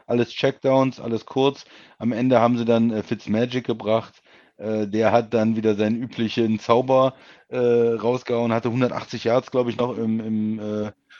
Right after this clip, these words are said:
Fourth Quarter, hat mit einem Wahnsinnswurf dann die noch in Field Goal Range gebracht und das Spiel gewonnen. Genauso wie er letztens das Spiel gegen Denver aber mit einer Interception dann noch verloren hat. Ich denke, das kann auch nicht der Weg sein, ähm, Fitzmagic immer zu bringen am Ende. <laughs> Es ist irgendwie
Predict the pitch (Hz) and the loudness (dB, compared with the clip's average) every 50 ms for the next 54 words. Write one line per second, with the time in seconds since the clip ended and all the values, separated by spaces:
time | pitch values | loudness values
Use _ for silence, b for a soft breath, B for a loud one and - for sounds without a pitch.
0 | B _ _ - 127 123 - - - 123 120 120 - 131 120 117 110 120 107 - | B _ _ 0 0 0 0 0 2 2 2 4 4 4 4 4 2 2 0 -2
1 | 117 113 110 107 98 110 113 120 127 117 117 110 - - - 113 113 120 120 - | -2 -2 -2 -2 0 0 0 0 0 -2 -4 -4 -6 -6 -4 -2 -2 -2 -2 -2
2 | - - 113 110 110 107 110 107 110 113 113 104 101 - 127 131 - - 123 113 | -2 -2 0 0 0 0 0 0 0 0 -2 -4 -6 -6 -10 -6 -4 -2 -2 0
3 | 113 120 117 117 120 113 - - 113 104 104 107 113 120 117 - - 113 113 104 | 0 0 0 -2 -2 -4 -6 -8 -10 -8 -4 -2 -2 -2 -2 -4 -6 -6 -4 -4
4 | 107 101 - - 120 120 110 98 90 95 101 110 127 151 170 B B B B B | -4 -6 -6 -8 -8 -6 -6 -4 -2 0 0 0 0 -2 -6 B B B B B
5 | B B _ - 104 107 113 117 117 113 113 117 110 110 113 117 113 - 127 117 | B B _ 2 4 6 6 6 4 4 4 4 6 6 4 4 2 0 -2 -2
6 | 120 113 - 120 113 110 107 107 95 101 104 117 123 127 117 110 113 110 120 117 | -2 -2 -2 -4 -2 -2 0 0 2 2 2 2 2 2 2 2 0 0 0 0
7 | 117 113 104 113 110 - - 120 113 - - 117 110 107 107 - - 101 98 101 | -2 0 0 0 0 0 -2 -4 -4 -2 -2 -2 0 -2 -2 -2 -2 -2 0 0
8 | 117 127 131 123 127 127 120 B B B B B B B - 104 98 - 113 113 | -2 -2 0 0 -2 -2 -2 B B B B B B B -14 -12 -6 -4 -2 -2
9 | 110 110 101 98 - - 113 90 87 117 120 113 - 117 101 95 110 113 - - | 0 -2 -2 -4 -4 -4 -4 -2 -2 -4 -4 -2 -2 -4 -2 -2 -4 -6 -4 -2
10 | 120 113 110 110 110 110 b b b b b _ - 101 101 101 101 95 95 98 | -2 0 0 0 -2 -2 b b b b b _ -10 -6 -4 -2 -2 -2 -2 -2
11 | 98 98 - - 104 - - 104 107 113 117 123 117 123 117 113 - 123 110 107 | -2 -4 -6 -8 -10 -6 -2 0 0 0 -2 -2 -2 0 0 0 0 -2 -2 0
12 | 107 117 120 117 117 113 113 110 117 151 139 - - 147 127 B B B B B | 0 0 2 0 0 0 -2 -2 -2 -2 -2 0 0 0 0 B B B B B
13 | - 127 131 135 143 135 127 131 127 120 110 | -6 -2 2 4 4 4 4 2 2 0 0